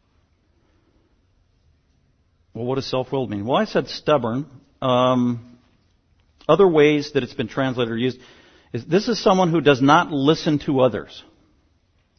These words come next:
when they need to or when they should. I mean, sometimes they'll listen, but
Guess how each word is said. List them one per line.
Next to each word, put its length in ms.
when 520
they 140
need 280
to 100
or 120
when 140
they 80
should. 240
I 1600
mean, 80
sometimes 340
they'll 140
listen, 260
but 140